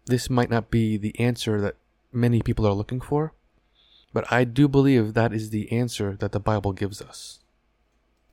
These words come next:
There are certain areas in Christianity where we have freedom. There are certain disputable matters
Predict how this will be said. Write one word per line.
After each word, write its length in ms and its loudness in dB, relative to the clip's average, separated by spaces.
There 240 0
are 300 0
certain 340 -2
areas 440 2
in 120 -4
Christianity 800 -6
where 540 -2
we 200 -6
have 240 -4
freedom. 340 -2
There 160 0
are 340 0
certain 540 -4
disputable 500 -2
matters 580 -2